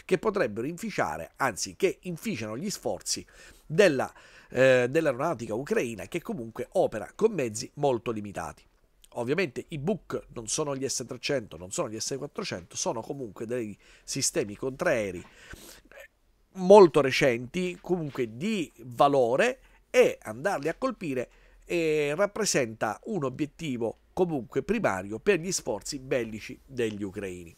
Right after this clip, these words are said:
non fosse altro per il tanto atteso, eh, arrivo degli F sedici sul teatro dei combattimenti. Vediamo la zona invece di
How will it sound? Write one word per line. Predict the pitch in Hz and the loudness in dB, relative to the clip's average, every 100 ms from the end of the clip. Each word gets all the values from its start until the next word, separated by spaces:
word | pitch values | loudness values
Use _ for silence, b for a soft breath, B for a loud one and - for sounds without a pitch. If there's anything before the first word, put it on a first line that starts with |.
| - | -2
non | 175 160 | 0 0
fosse | 240 - 95 | -2 -2 -4
altro | 82 - - b b b | -8 -14 -20 b b b
per | - 185 | 2 2
il | 170 160 | 2 0
tanto | 131 101 117 | 0 0 -6
atteso, | - 135 107 - - b b b - | -2 -2 -2 -8 -16 b b b -4
eh, | 123 123 123 120 113 | 2 4 4 2 -2
arrivo | - 123 165 220 113 | -4 -2 0 0 -2
degli | 110 131 135 | -4 -6 -6
F | - | -4
sedici | 202 113 90 98 104 - | -2 -2 -4 -8 -10 -8
sul | - 190 127 113 - - | -4 0 0 -2 -10 -2
teatro | 190 90 80 - 95 - - - - | 0 0 -2 -10 -14 -16 -20 -20 -4
dei | 127 107 98 | -2 0 -2
combattimenti. | - 107 98 - 82 71 - - - b b b b _ _ _ _ _ | -6 -6 -6 -8 -14 -14 -18 -20 -20 b b b b _ _ _ _ _
Vediamo | 170 269 269 240 | 0 6 6 6
la | 202 202 | 4 2
zona | 151 202 196 190 | 2 2 2 0
invece | 160 170 147 151 | -4 -4 -2 -4
di | 156 | -6